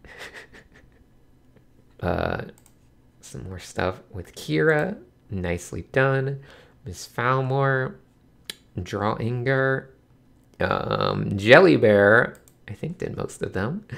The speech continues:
Uh, really cute piece there. So good, happy vibes coming off of Jelly Bear. Andre, of course, one of our favorite saplings this year, did a ton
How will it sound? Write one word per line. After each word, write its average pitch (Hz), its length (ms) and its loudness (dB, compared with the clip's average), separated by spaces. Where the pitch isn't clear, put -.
Uh, 98 300 4
really 104 320 -4
cute - 320 -8
piece - 320 -14
there. 120 520 -6
So - 520 -6
good, 113 240 8
happy 110 360 0
vibes 107 380 0
coming 107 280 -4
off 107 180 -4
of 104 120 -8
Jelly 110 320 0
Bear. 110 340 -6
Andre, 120 480 6
of 110 140 6
course, 127 340 6
one 165 140 4
of 110 120 2
our 101 160 -2
favorite - 560 0
saplings 98 800 -4
this 95 280 -10
year, 98 400 -6
did 160 280 8
a 170 240 6
ton 190 540 4